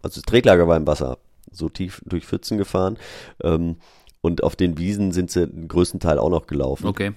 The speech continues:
Speaker 1: Der wäre da gefahren, als wenn das irgendwie, äh, Asphalt wäre. <laughs>
Speaker 2: Mhm.
Speaker 1: Ähm, der, der Typ, der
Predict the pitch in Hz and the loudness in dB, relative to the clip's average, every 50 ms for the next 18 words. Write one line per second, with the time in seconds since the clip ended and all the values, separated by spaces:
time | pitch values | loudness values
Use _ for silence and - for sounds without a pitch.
0 | - - 73 71 78 78 80 78 76 - 85 78 82 82 - - 80 80 80 - | -8 -8 -2 0 2 2 2 0 -2 -2 -2 0 0 0 -2 -2 -2 -2 -2 -2
1 | - - 82 76 78 78 73 52 69 73 76 - - - - - 98 90 87 - | -2 -4 -4 -2 0 0 0 0 -2 -4 -4 -4 -6 -10 -4 -2 -2 -2 -2 -2
2 | - 98 107 107 104 - - - 151 - - - - - - 208 226 226 208 190 | 2 4 4 4 2 0 2 2 2 4 4 0 -2 0 -4 -2 0 0 0 0
3 | 185 - 87 - - 85 87 90 82 85 82 78 - _ _ - - - - _ | -2 -6 -6 -6 -6 0 2 2 2 2 0 -6 -8 _ _ -8 -8 -8 -8 _
4 | - - - - - - _ - - - - - _ - - | -18 -12 -10 -12 -12 -12 _ -16 -16 -16 -16 -20 _ -14 -14